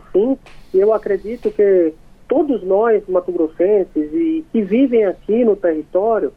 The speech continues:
é, certamente têm ideias, e, e essas ideias podem estar sendo repassadas,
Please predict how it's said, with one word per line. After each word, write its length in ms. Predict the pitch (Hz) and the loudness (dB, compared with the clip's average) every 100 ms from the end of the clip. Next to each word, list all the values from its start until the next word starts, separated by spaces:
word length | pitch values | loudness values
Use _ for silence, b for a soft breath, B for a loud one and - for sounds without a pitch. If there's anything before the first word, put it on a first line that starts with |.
| b b b b | b b b b
é, 200 | 160 156 - | 0 0 0
certamente 640 | 240 285 247 202 240 233 - | -4 -2 -2 0 -2 -4 -4
têm 320 | 226 254 233 185 | -2 0 -2 -6
ideias, 580 | 190 180 202 208 170 156 | -2 2 4 4 2 -2
e, 220 | 190 185 | -6 -2
e 60 | 202 | -2
essas 240 | 214 240 214 | -2 -2 -2
ideias 320 | 202 226 214 - | 0 0 0 -4
podem 340 | 202 233 285 285 | 0 0 2 0
estar 180 | 226 202 | 0 -2
sendo 240 | 196 185 | 0 2
repassadas, 680 | 175 175 156 - 151 160 | 0 -2 -6 -4 -2 -2